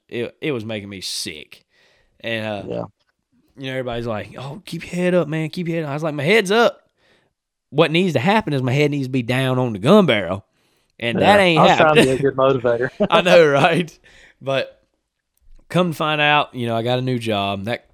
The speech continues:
Speaker 1: psh, that threw a wrench in my whole year this year. Um,
Speaker 2: Right.
Speaker 1: and then we're gonna shut down. So duck season is already gonna be blowed up. I, I got the last little part of duck season, if I'm lucky. Um, but hey,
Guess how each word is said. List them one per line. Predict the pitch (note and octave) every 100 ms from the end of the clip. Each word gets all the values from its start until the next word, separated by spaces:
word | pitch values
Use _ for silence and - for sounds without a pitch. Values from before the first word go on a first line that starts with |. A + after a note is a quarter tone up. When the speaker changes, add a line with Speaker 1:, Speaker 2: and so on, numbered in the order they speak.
| _
Speaker 1:
psh, | - - -
that | - G2
threw | C#3+ A2
a |
wrench | G#2 A2+ A2 A2
in | G2
my | G#2 A#2 D3 C#3
whole | G#2+ C#3 A#2+
year | G#2 A2+ B2+ G#2+
this | G2+ F#2+ G2
year. | F#2 G2 - _ _ _
Um, | B2 B2 A2+ G#2 F#2+
Speaker 2:
Right. | G2 F#2 F2+ _ -
Speaker 1:
and | C3+
then | D3+ D#3
we're | C#3+
gonna | C3+
shut | A2+ - C3+ A#2+
down. | G#2+ G#2+ G#2+
So | - G#2
duck | G2 B2+ C#3+
season | - C3+ A#2
is | A2+
already | A#2 A2+
gonna | A#2
be | A2+ G2+
blowed | G2 A2 A2 A2
up. | G#2 G#2 -
I, | G#2+ G#2 G2
I |
got | A2+ B2 -
the | F#2+
last | G#2+ C3+ E3 -
little | D#3 D3
part | - C3+ A#2
of |
duck | G#2 A2 -
season, | G#2+ G2+ G2 _ -
if | D3+ -
I'm | C3 A2+
lucky. | G#2+ - - - _ _ _ _ _
Um, | A2+ A2 G#2
but | A2 A2 A2
hey, | A#2+ G2+